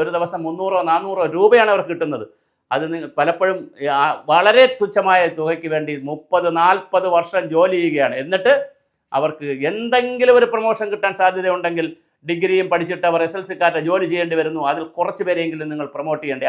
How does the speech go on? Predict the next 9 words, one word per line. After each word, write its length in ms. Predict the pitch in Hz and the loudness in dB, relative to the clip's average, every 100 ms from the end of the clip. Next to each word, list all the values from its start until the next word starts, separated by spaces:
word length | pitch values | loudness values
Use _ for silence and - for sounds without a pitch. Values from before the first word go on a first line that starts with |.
| 143 | 0
അതുകൊണ്ട് 280 | 156 160 147 | -2 0 0
അടിയന്തരമായിട്ട് 580 | 165 170 170 165 165 165 | 0 -2 -2 -2 -4 -6
നിങ്ങൾ 140 | 170 160 | -10 -10
ചെയ്യേണ്ടത് 360 | 170 185 190 208 - _ _ _ - 175 | -6 -4 -2 -6 -8 _ _ _ -8 -6
ഈ 40 | 190 | 0
പത്ത് 280 | 208 208 - 226 | 0 0 0 2
വർഷം 240 | 208 220 202 | 2 0 -4
എക്സ്പീരിയൻസ് 440 | 196 208 202 196 196 | -4 -2 -2 -2 0
ആയാൽ 140 | 190 | 0